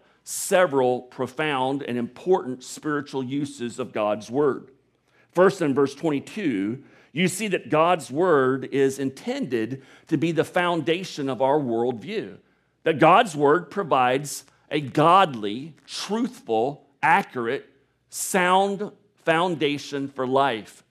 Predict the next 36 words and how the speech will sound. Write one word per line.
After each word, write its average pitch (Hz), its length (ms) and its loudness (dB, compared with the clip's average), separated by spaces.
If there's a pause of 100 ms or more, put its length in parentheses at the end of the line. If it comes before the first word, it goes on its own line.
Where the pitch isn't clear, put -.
(120)
a 127 60 -8
worldview. 120 720 -4 (640)
"When 180 360 6
you 214 140 0
walk," 143 420 4
he 127 100 -10
says 127 340 0
to - 140 -12
his 110 180 -4
sons, 117 460 -6
they, 131 420 4
in 143 80 -2
other 147 160 -2
words, 139 300 0 (280)
all 190 360 8
that 208 100 6
I 170 120 4
have 156 120 0
taught - 380 0
you 147 100 -8
from 123 220 -6
God's 151 360 2
word, 127 460 0 (360)
they 170 180 6
will 160 180 6
lead 165 400 -2
you. 190 360 0 (240)
When 165 160 4
you 165 120 6
lie 165 300 6
down, 190 360 4
they 170 120 2
will 139 120 4
watch 131 380 2
over 190 320 6
you. 185 360 2